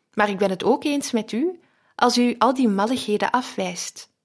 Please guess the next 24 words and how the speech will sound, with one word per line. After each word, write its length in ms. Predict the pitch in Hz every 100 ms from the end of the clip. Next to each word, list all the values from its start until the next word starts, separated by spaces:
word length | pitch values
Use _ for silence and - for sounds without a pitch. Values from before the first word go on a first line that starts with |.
| _ _ _ _ _ _ _ _ _ _ _ _
En 160 | - 196
wat 180 | 202 202
een 120 | 190
dwaasheden 600 | 180 202 226 - 220 196
beleven 400 | 180 180 180 180
we 80 | 180
in 160 | 185
onze 260 | 180 175 180
tijd. 480 | 185 180 190 - - _ _ _ _ _ _ _ _ _ _ _ _
Vooral 400 | - 196 190 240
wat 140 | 262 208
betreft 420 | 202 - 220 -
de 100 | 190
kleding 540 | - 214 233 196 180 - _
en 140 | - 214
wat 160 | 214
daarmee 300 | 202 185 180
samenhangt. 920 | 175 - 226 247 180 180 - - - _ _ _ _ _ _ _ _ _ -
Het 160 | 180
geld 280 | - 196 262
dat 180 | 294 262
men 100 | 202
ervoor 260 | 180 180
uitgeeft. 760 | 180 180 180 185 185 - - -